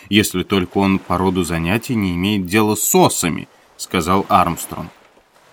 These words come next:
"Короче говоря, если он не садовник-любитель или фермер. А это занятие не для Марстона.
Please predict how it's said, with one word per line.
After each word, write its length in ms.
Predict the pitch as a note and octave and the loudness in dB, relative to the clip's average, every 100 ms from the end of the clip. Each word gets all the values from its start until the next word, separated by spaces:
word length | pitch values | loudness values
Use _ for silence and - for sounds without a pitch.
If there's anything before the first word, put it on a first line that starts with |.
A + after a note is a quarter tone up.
| - - - | -20 -18 0
"Короче 360 | B2+ G#3+ G3+ | 2 4 4
говоря, 360 | F#3 D#3 C3+ D3+ | 6 6 6 6
если 360 | F3 E3 - C3 | 6 4 4 6
он 160 | B2+ | 6
не 100 | B2+ | 6
садовник-любитель 1200 | - A2+ B2+ C#3 A#2 F#2+ G2+ G2 F#2+ G#2 - A#2 B2 | 4 4 6 6 6 2 0 0 0 0 2 4 6
или 180 | C#3+ | 6
фермер. 500 | D#3+ - E3 F2 D#2+ - - - - - - - | 4 4 4 2 -2 -6 -18 -20 -20 -20 -20 -6
А 400 | - D3 G#3+ G3 | 2 4 4 4
это 300 | D#3 E3+ A#3 | 2 0 0
занятие 580 | F#3 D3 A#2 B2 - E3+ | 4 4 6 4 4 4
не 180 | D3+ C#3+ | 6 4
для 200 | C3+ C3 | 6 6
Марстона. 680 | G#2+ E2 - - D#2 D#2 | 6 4 0 -6 -6 -6